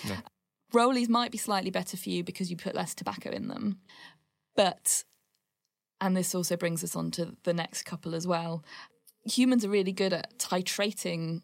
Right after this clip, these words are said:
Speaker 2: the amount that they smoke to get the desired effect.
Speaker 1: Right.
Speaker 2: So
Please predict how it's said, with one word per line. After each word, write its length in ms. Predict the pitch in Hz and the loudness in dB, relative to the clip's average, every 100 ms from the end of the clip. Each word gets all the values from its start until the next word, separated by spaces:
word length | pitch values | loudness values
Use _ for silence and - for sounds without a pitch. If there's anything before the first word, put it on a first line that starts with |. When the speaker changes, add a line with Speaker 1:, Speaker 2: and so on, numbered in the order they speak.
| _ | _
Speaker 2:
the 100 | 180 | 0
amount 480 | 180 180 180 - - - | 2 2 0 -4 -8 -6
that 120 | 180 | -2
they 280 | 175 165 165 | 0 0 -2
smoke 420 | - - 175 - | -4 0 0 0
to 120 | - | -2
get 220 | 190 185 - - | 0 0 -2 -4
the 80 | |
desired 540 | 170 170 170 165 160 165 | -2 0 2 0 -2 -4
effect. 480 | 170 165 - - - - - | -6 -4 -6 -8 -16 -12 -4
Speaker 1:
Right. 180 | 110 107 | -2 2
Speaker 2:
So 420 | 202 185 185 | 4 6 4